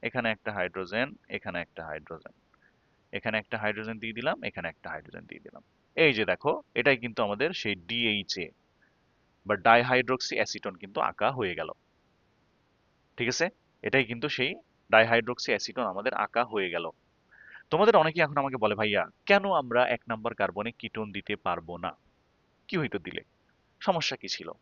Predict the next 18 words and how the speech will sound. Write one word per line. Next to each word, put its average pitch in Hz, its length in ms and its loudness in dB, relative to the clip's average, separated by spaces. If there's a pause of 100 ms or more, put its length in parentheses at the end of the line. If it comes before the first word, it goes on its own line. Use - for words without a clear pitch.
(180)
তাই 214 120 4
না? 190 100 2 (440)
তো 196 80 6
এখন 196 160 4
তোমাদের 190 260 4
আমি 185 120 2
একটু 180 120 -8
দেখাই 139 280 2
যে, 165 100 -4
মনে 208 240 -2
করো 196 320 2 (180)
আমরা 165 280 4
এই 165 140 0
কিটোন 151 400 -4
যেটা, 107 360 2 (460)
সেটা 156 200 2
আমরা 156 160 2
এক 147 160 2